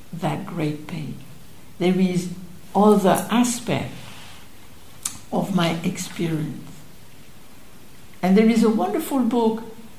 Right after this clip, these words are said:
by Darlene Cohen, who, uh, when she, she was a Zen teacher in America, and then she, suddenly forty years old, she has very heavy rheumatoid arthritis.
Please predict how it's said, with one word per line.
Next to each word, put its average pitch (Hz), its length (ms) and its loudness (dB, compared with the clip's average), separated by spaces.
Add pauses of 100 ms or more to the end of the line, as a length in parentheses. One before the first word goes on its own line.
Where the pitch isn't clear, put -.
(160)
by 190 260 6 (260)
Darlene 190 640 6
Cohen, 185 640 4 (120)
who, 165 340 0
uh, 156 340 2
when 160 220 0
she, 165 460 -2
she - 180 -2
was 160 200 2
a 156 60 2
Zen 180 500 4
teacher 233 340 2
in 233 260 6
America, 196 680 2 (680)
and 165 300 0
then 170 340 2
she, 170 420 0
suddenly 190 520 4
forty - 500 -2
years 185 320 4
old, 170 300 2
she - 180 -2
has 165 340 2 (460)
very 190 640 2
heavy 165 320 0
rheumatoid 185 1160 4
arthritis. - 1000 -4